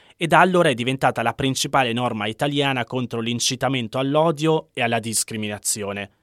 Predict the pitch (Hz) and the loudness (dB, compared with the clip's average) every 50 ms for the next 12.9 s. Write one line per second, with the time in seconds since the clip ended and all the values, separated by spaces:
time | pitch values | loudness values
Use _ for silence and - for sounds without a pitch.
0 | _ _ _ _ _ _ _ _ _ _ _ _ - 156 160 156 135 104 101 117 | _ _ _ _ _ _ _ _ _ _ _ _ 2 4 4 4 2 0 -2 -2
1 | 113 110 - - 127 127 139 143 139 - - 123 113 120 123 131 131 139 135 135 | -2 -2 -2 -2 -2 -2 0 -2 -2 -2 -2 -2 0 0 0 0 0 0 0 2
2 | 139 147 151 151 139 143 117 127 117 117 113 113 113 117 123 127 127 127 - 123 | 2 2 2 0 -2 -6 -6 -4 -4 -2 -2 -2 -2 0 0 2 2 0 -2 -4
3 | - 120 117 117 117 113 - - 120 - 139 139 - - 123 117 113 113 110 - | -10 -8 -6 -6 -4 -4 -4 -4 -4 -4 -6 -8 -6 -6 -6 -4 -4 -4 -4 -4
4 | 120 110 104 113 113 - - - 170 175 160 - - 147 135 123 117 117 113 - | -4 -4 -4 -4 -6 -6 -6 -4 -4 -4 -4 -4 -4 -4 -4 -4 -2 -4 -4 -6
5 | - - 110 110 110 107 110 107 - 113 110 107 107 110 113 113 - _ _ _ | -6 -6 -6 -6 -6 -6 -6 -6 -4 -4 -2 -2 -2 -2 -4 -4 -6 _ _ _
6 | _ _ _ _ _ - 156 - 185 190 175 143 117 - - - 120 110 110 _ | _ _ _ _ _ -8 -6 -2 0 2 2 2 2 0 -2 -2 -2 -2 -4 _
7 | - - 151 131 117 - - 104 101 110 107 - - _ - 147 143 127 110 98 | -6 -6 -4 -4 -6 -8 -12 -14 -12 -12 -12 -12 -12 _ -4 -2 -2 -2 -4 -6
8 | 107 107 110 - 123 120 117 - - 143 123 - - 117 113 117 131 147 151 139 | -8 -10 -8 -8 -8 -6 -4 -4 -4 -4 -4 -4 -6 -6 -4 -2 -2 0 0 2
9 | 151 151 143 _ _ _ _ _ _ - - 135 127 156 165 165 - - 135 131 | 0 0 -2 _ _ _ _ _ _ -12 -10 -6 -2 0 0 0 0 -2 -4 -2
10 | 123 127 127 120 120 107 - 120 113 110 - - 143 123 - 135 131 135 139 143 | 0 0 -2 -2 -4 -8 -6 -6 -6 -4 -4 -4 -6 -4 -4 -4 -2 -2 -2 -2
11 | 151 151 - 180 175 175 175 - _ - 135 127 117 - - 127 127 131 123 117 | -4 -4 -2 0 2 2 2 0 _ -10 -10 -8 -8 -6 -6 -4 -2 -2 -2 -2
12 | 113 110 107 110 113 - - - - 165 156 156 156 156 160 165 - _ | -2 -4 -4 -4 -6 -6 -6 -6 -4 -2 -2 0 0 2 0 0 -2 _